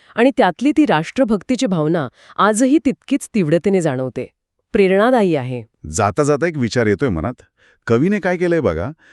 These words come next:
Speaker 2: वंदे मातरमला एका बाजूला अगदी प्राचीन अशा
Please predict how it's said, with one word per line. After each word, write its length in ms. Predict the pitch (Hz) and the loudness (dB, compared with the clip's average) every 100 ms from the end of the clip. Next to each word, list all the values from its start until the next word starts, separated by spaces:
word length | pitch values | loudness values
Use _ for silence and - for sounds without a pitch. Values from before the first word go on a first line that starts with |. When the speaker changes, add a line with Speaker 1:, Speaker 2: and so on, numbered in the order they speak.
| _ | _
Speaker 2:
वंदे 420 | 90 101 127 147 185 | -2 0 2 2 0
मातरमला 540 | 165 151 170 170 180 | 0 0 -2 0 0
एका 260 | 156 135 165 | 0 0 0
बाजूला 420 | 143 127 156 156 | -2 -2 -2 -2
अगदी 380 | 123 117 151 185 | -4 -6 -6 -8
प्राचीन 680 | - - 110 110 180 160 98 - | -8 -4 -4 -2 -2 -2 -2 -6
अशा 260 | 113 185 | -6 -4